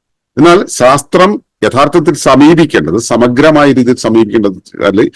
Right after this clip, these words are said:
ഇതെല്ലാം തമ്മിലുള്ള പരസ്പര ബന്ധത്തെ ആധാരമാക്കിയിട്ട് ആ പരസ്പര ബന്ധത്തെക്കുറിച്ച് പറയുന്ന ഒട്ടേറെ ശാസ്ത്ര പഠനങ്ങൾ ഇവിടെ നടന്നിട്ടുണ്ട്. പക്ഷെ ഇത് വെളിപ്പെടില്ല. എല്ലാ സസ്യജാലങ്ങളും തമ്മിൽ തമ്മിൽ പരസ്പര ബന്ധമാണെന്നും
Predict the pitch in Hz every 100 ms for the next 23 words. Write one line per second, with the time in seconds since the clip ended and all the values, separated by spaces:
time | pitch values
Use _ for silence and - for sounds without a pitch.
0 | - 127 151 131 143 143 123 123 123 117
1 | - 117 120 107 98 101 110 87 87 76
2 | 73 - _ _ _ _ _ _ _ _
3 | - 165 - 170 156 180 175 151 143 143
4 | 151 147 147 139 147 120 120 127 151 156
5 | 113 - 139 120 170 190 - - 120 127
6 | - - 139 165 110 98 113 123 147 151
7 | 143 131 131 117 131 - - - _ -
8 | 127 110 139 104 107 175 139 82 - _
9 | _ _ _ _ - 107 135 170 214 -
10 | 135 120 131 135 135 135 131 127 117 123
11 | 123 113 113 101 - 104 104 101 95 107
12 | 107 104 107 139